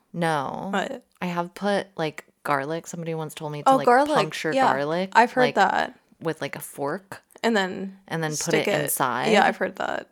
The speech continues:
Speaker 1: my lower mouth. But
Speaker 2: Yeah.
Speaker 1: what was crazy is when I put it in my lower mouth,
Speaker 2: Uh-huh.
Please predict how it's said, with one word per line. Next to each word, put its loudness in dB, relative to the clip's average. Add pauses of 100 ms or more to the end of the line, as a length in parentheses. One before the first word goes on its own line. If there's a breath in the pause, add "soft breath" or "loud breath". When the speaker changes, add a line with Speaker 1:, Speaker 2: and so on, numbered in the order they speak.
(200)
Speaker 1:
my -4
lower -2
mouth. -2
But 2
Speaker 2:
Yeah. 2
Speaker 1:
what 2
was 0
crazy -4
is -2
when -2
I 0
put -6
it -4
in -10
my -6
lower -4
mouth, -2
Speaker 2:
Uh-huh. 0